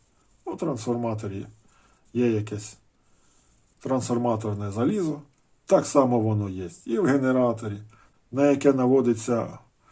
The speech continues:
магнітне змінне поле, а вже із заліза магнітне змінне поле переходить у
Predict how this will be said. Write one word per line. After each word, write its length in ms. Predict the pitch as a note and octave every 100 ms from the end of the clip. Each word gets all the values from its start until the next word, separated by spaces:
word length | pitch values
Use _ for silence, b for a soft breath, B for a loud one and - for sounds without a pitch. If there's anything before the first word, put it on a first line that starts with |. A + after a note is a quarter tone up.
| b b b - _ _ -
магнітне 600 | A#2+ C3+ C3+ D3 G#2+ A#2
змінне 520 | G#2+ G#2 A2+ G#2+ G#2+ G#2+
поле, 400 | D3+ D3+ A2+ F2+ - _ _ _ _ _ _ _ _ _ _ _ _ _ -
а 180 | B2 A2+
вже 360 | G#2+ A#2 G#2 - _ _ _ _ _
із 160 | - A2
заліза 500 | G2+ B2 G#3 F3 C#3
магнітне 560 | C3+ B2 C3 C3 B2
змінне 480 | G#2+ G#2+ A#2+ A2+ A2
поле 400 | A2 A#2+ A2 G#2 G#2+ - _ _ _
переходить 680 | - A#2 A2 C3 C#3+ A#2 A2 - b b b b b b _
у 300 | - C3+ A#2+